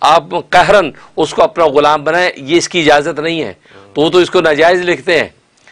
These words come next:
लेकिन आमिलीन ये चीज़ें करते हैं। लिहाजा उस वक़्त जो है वो, अब जो शराइत आगे पीछे हो जाएं तो मुवक्किल उठा के दीवार से मार देता है, सुबह को उठता है तो पागल होता है। तो वो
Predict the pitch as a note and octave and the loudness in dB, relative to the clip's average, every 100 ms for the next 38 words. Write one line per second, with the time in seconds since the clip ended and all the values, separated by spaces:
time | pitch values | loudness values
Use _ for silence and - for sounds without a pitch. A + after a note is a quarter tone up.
0 | _ C#3+ C#3+ C#3+ D3+ D#3 D#3+ D#3+ D3+ B2 | _ -4 0 0 0 0 -2 -2 -2 -2
1 | C#3 C3+ C#3 - F#3 F3 E3 - - - | -2 0 -2 -4 -2 -2 -4 -12 -20 -4
2 | C3 C#3+ E3+ - G#3+ A3 G#3 G3 D#3+ F3 | 0 2 0 0 -2 2 2 2 2 2
3 | F3 F#3 - - F3 - E3 D3 E3 D#3+ | 2 -2 -12 -4 -2 2 0 0 -2 -2
4 | D3+ D3+ D#3+ F3 D#3+ D#3 E3 F3 D3 D3+ | 2 2 4 2 0 -2 -2 -2 0 2
5 | E3 F#3 D3 G2+ _ - _ D3+ D3 D3+ | 2 2 0 -4 _ -20 _ 0 2 0
6 | E3+ D#3+ D3+ D#3+ E3+ D3+ D3 D3+ E3 D#3+ | 0 0 2 2 2 2 2 2 0 0
7 | D#3+ D3+ D#3+ F3+ D3+ - - _ - D#3+ | 0 0 0 0 0 -2 -14 _ -2 2
8 | E3 D#3+ D#3 F3 D#3+ B3+ G#3 C#3+ C#3+ D3 | 2 0 -2 -2 -2 -4 -2 2 2 0
9 | C#3 - _ _ _ _ - _ - E3+ | -6 -8 _ _ _ _ -20 _ -6 2